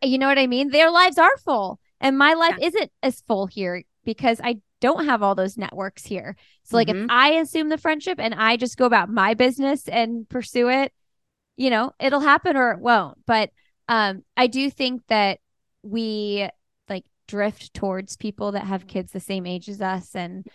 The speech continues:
Speaker 2: Mm-hmm.
Speaker 1: like, similar life that we have. And I think we're missing out if we just box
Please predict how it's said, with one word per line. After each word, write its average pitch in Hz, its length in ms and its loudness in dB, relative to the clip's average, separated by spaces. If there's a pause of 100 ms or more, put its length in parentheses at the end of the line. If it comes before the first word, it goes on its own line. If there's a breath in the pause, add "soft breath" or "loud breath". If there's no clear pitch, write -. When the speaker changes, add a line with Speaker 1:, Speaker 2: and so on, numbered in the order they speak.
Speaker 2:
Mm-hmm. 208 140 -10 (100)
Speaker 1:
like, - 180 -8 (360)
similar 190 800 -4 (260)
life 190 300 -4 (400)
that 220 180 -2
we 247 140 -4
have. 247 340 0 (160)
And 190 420 -6 (760)
I 214 40 -2
think 240 240 -4
we're 233 100 2
missing 214 560 -4
out 190 580 -6 (140)
if 196 260 -6
we 185 580 -4
just - 340 -8
box 170 420 -2